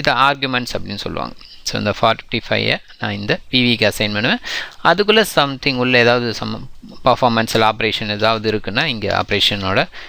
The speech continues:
டீட்டெயில் இங்க கொடுத்துக்கலாம். ஓகே, இது பிரிண்ட் பண்ணுமா, இல்ல something ஏதாவது அதோட வேல்யூஸோட மல்டிப்ளை பண்ணும், டிவைட் பண்ணும், some ஏதாவது ஆப்ரேஷன் பண்ணணும்னா இங்க அந்த கோடை எழுதிடலாம். ஓகே,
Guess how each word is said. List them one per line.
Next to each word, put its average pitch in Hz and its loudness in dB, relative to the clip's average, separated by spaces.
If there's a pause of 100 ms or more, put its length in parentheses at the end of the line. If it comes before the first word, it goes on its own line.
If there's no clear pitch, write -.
(260)
டீட்டெயில் 143 2
இங்க 110 2 (640)
கொடுத்துக்கலாம். - -4 (420)
ஓகே, 110 2
இது 110 2 (340)
பிரிண்ட் 120 2
பண்ணுமா, 107 2 (180)
இல்ல 101 -2 (100)
something 104 -4
ஏதாவது 101 2 (520)
அதோட 110 2 (120)
வேல்யூஸோட 113 -2 (100)
மல்டிப்ளை 110 0 (100)
பண்ணும், 101 -6 (100)
டிவைட் 104 0
பண்ணும், 101 -8
some 156 -2 (220)
ஏதாவது 139 6
ஆப்ரேஷன் 107 -4
பண்ணணும்னா 98 -2 (120)
இங்க 113 2 (220)
அந்த 101 -2 (120)
கோடை 110 6
எழுதிடலாம். 90 -4 (720)
ஓகே, - -4